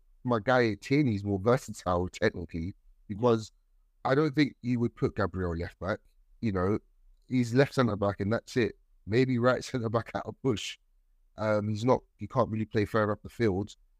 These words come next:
And all of a sudden, when the bar rises, all of a sudden you just realise that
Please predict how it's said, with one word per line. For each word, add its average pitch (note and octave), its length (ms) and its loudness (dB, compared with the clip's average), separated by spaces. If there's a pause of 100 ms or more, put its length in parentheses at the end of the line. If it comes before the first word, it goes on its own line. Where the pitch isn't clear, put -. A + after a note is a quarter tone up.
(180)
And A2 420 -2 (160)
all C#3 200 2
of A#2 80 2
a A#2 60 -6
sudden, G#2 320 0
when A#2 140 0
the G#2 80 -2
bar B2 300 0
rises, A2 500 0
all A#2+ 140 2
of A2 80 2
a G2+ 40 -4
sudden G2+ 320 0
you F2+ 80 -2
just G2 220 -2
realise F2 460 0
that E2+ 200 -6